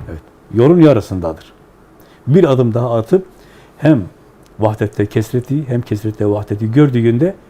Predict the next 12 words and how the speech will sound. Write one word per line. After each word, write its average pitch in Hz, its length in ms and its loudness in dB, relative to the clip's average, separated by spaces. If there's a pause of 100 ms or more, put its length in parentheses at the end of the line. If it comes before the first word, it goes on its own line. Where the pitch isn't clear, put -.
(280)
her 143 140 0
şey 143 220 0
yerli 117 300 2
yerindedir. 90 580 -4 (2250)
Allah 113 480 0 (100)
alemlerin 107 680 0
Rabbidir. 117 520 0 (720)
Buna 104 320 2
beraber 104 400 0 (400)
her 110 160 2
şey 104 260 0
fanidir, 113 640 2